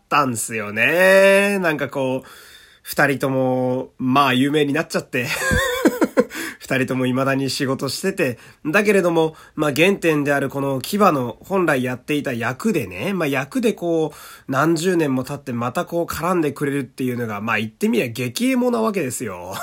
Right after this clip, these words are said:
<laughs> もうめちゃくちゃ嬉しくなっちゃってね。んで、まあ、武田航平さんもね、あの、ファンの心理と言いますか、よう分かってる方でね、粋なお兄さんなので、「ありがとう」みたいなね、「渡るありがとう」みたいなね、その当時の役名で、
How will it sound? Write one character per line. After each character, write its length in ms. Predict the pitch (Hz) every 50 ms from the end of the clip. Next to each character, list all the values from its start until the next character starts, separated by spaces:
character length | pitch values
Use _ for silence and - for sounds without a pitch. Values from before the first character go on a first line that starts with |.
| - - - - - - - - - - - 339 -
<laughs> 760 | - - 254 - - - 214 - - - 330 330 - - -
も 140 | 143 127 120
う 40 | 107
め 260 | 101 101 107 127 -
ち 100 | - -
ゃ 80 | 370 339
く 100 | - -
ち 140 | - -
ゃ 40 | 381
嬉 240 | 359 359 392 381 381
し 60 | -
く 100 | - 165
な 120 | 143 127 113
っ 40 |
ち 120 | - - 110
ゃ 20 |
っ 40 | 98
て 120 | - 104
ね。 300 | 90 107 135 147 147 151 - - - - _ _ _ _ _ -
ん 140 | 139 143 139
で、 320 | 139 143 143 143 143 143 135
ま 80 | 139
あ、 40 | 135
武 200 | 143 165 202 220
田 100 | 214 214
航 220 | - 208 202 196
平 120 | 196 196 185
さ 140 | 185 190 185
ん 80 | 185
も 80 | 180 180
ね、 140 | 190 196 185
あ 60 | 170
の、 100 | 160 156
フ 120 | 151 - 180
ァ 80 | 180
ン 100 | 175 170
の 260 | 160 151 139 139 139
心 300 | 127 - - 160 147 143
理 100 | 131 127
と 100 | 113 131
言 100 | 135 139
い 40 | 139
ま 140 | 139 139 127
す 100 | - -
か、 260 | - 127 117 110 110
よ 220 | 113 131 139 139 135
う 40 |
分 100 | 135 135
か 100 | - 139 143
っ 80 | -
て 140 | _ - 147
る 120 | 135 135 123
方 220 | 123 117 - 123
で 60 | 117
ね、 160 | 117 147 180 160
粋 240 | 143 135 127 165 156
な 360 | 156 156 156 156 151 156 147
お 80 | 151
兄 160 | 151 160 151 139
さ 160 | - 131 117
ん 80 | 113
な 80 | 113 110
の 100 | 107 104
で、 240 | 101 104 101 95 _ - - - - - _ _ _ - -
「あ 80 | 135
り 100 | 156 175
が 140 | 165 160 151
と 180 | - 131 98 98
う」 40 | 101
み 100 | 110 117
た 120 | - 127
い 40 | -
な 80 | - 135
ね、 220 | 156 160 151 - -
「渡 300 | 135 127 127 127 151 151
る 120 | 156 147
あ 60 | 127 139
り 120 | 165 160
が 100 | 151 135
と 180 | - - 110 104
う」 40 |
み 80 | 117 113
た 60 | 95
い 20 | 87
な 60 | 113
ね、 120 | 147 160
そ 100 | 151 151
の 60 | 131
当 220 | 127 - 208 214 185
時 80 | 160
の 80 | 139 127
役 360 | 123 127 135 131 - - 262
名 200 | 262 262 247 240
で、 180 | 220 220 214